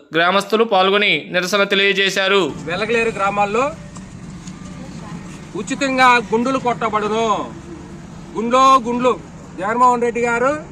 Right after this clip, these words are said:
Speaker 2: ప్రభుత్వంలో ఎక్కడ కొండలు కనబడితే అక్కడ గుండు కొట్టబడును అని చాలా స్పష్టంగా మొన్న వైజాగ్లో చూశారు.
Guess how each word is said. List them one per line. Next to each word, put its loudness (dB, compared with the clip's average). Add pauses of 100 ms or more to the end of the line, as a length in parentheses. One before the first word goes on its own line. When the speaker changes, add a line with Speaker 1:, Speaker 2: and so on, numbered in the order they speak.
(180)
Speaker 2:
ప్రభుత్వంలో 2 (580)
ఎక్కడ 2
కొండలు 2
కనబడితే 2
అక్కడ 2
గుండు -2
కొట్టబడును 0 (420)
అని 0
చాలా 4
స్పష్టంగా 0 (420)
మొన్న 0
వైజాగ్లో 2
చూశారు. 0